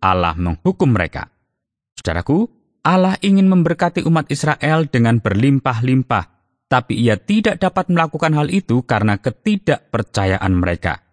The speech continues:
Karena mereka telah menolak untuk mempercayai apa yang telah Allah janjikan. Allah menghukum mereka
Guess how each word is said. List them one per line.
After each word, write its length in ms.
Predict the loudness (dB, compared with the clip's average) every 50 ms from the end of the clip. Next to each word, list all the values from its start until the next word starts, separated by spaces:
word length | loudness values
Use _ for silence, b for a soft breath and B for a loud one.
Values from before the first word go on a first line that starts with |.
| _ _ _ _ _ _ _ _ _
Karena 240 | -2 0 0 2 2
mereka 240 | 0 0 -2 -2 -4
telah 240 | -2 -2 -4 -2
menolak 560 | -2 0 2 2 2 4 2 2 0 -2 -2 0
untuk 400 | 0 0 0 -2 -6 -4 0 0
mempercayai 1120 | 2 4 2 2 0 0 -4 -4 -4 -2 -2 -2 0 2 2 2 2 2 2 0 0 -2
apa 300 | -2 -4 -4 -2 _ -2
yang 160 | 0 0 0 0
telah 240 | 0 -2 -4 -4
Allah 240 | -4 -2 -2 -2 -4
janjikan. 560 | -2 -2 -2 0 0 0 -2 -2 -2 -4 -4 -8 _ _ _ _ _ _ _ _ _ _ 0
Allah 320 | 0 2 2 2 0 0
menghukum 400 | 0 0 0 2 0 0 2 2
mereka 480 | 2 2 2 0 0 -2 -2 -2 -2